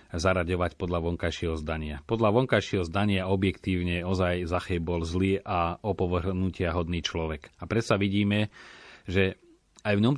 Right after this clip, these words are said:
to jadro duše môže byť len dobré, lebo je od Boha, to nemôže byť zlé, pretože dobrý strom môže len dobré ovocie prinášať, lebo inak ani nemôže. Boh v úzovkách nemôže byť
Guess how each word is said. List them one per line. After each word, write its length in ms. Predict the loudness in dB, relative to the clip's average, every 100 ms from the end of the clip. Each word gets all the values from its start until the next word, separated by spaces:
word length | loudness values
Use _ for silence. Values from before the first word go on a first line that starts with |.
| -2
to 160 | 0 4
jadro 320 | 4 6 4
duše 240 | 2 0 2
môže 320 | 2 2 2
byť 100 | 4
len 120 | 4 4
dobré, 240 | 4 4 2
lebo 160 | 2 0
je 80 | 0
od 240 | 0 0
Boha, 320 | 0 0 -2
to 160 | -2 -2
nemôže 320 | 0 0 -2
byť 160 | -4 -4
zlé, 240 | 0 0 0
pretože 480 | -6 -12 -10 -8 -6
dobrý 320 | -6 -6 -6
strom 400 | -10 -8 -4 -2
môže 240 | -2 -2
len 240 | 2 4 2
dobré 240 | 0 0
ovocie 400 | 0 -2 -4 -4
prinášať, 560 | -4 -2 -2 -4 -8 -8
lebo 160 | -6
inak 320 | -2 0 0
ani 160 | 0 0
nemôže. 480 | 2 2 0 -2 -4
Boh 320 | -4 -4 -6 -10 -20 -18 -18 -6
v 80 | 0
úzovkách 400 | 2 0 0 0
nemôže 480 | 2 2 2 0 0
byť 120 | -2